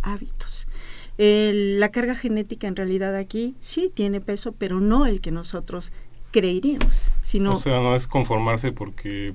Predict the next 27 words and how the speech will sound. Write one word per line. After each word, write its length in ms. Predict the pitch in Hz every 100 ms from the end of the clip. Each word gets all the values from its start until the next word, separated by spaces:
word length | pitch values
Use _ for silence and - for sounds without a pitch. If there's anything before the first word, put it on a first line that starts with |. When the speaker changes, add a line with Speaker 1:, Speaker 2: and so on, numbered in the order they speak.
| -
Speaker 2:
pues, 200 | 110 190
Speaker 1:
No. 180 | 185 202
Speaker 2:
nací 500 | 104 107 104 - 120
con 200 | 117 110
estos 320 | 110 110 -
genes 440 | 117 113 117 110
y 80 | 107
ahora 220 | 104 107
me, 220 | 104 98 - - - - - - -
Speaker 1:
No. 260 | 214 196 - -
Speaker 2:
me 100 | 110
toca. 400 | - - - - -
Speaker 1:
No. 260 | - 202 - - - -
Y 120 | 277
hablando 460 | 277 302 311 359
de 120 | 285 226
los 320 | 208 214 -
criterios 540 | - 226 240 233 247
diagnósticos 640 | 214 202 208 208 233 202 -
que 80 | 202
usted 220 | - 196
nos 160 | 202
mencionaba, 560 | 202 202 233 208 202 240
¿cuáles 420 | - 240 233 233
son 300 | - 226 220 -
los 240 | 214 220 208
rangos? 560 | 233 220 196 - -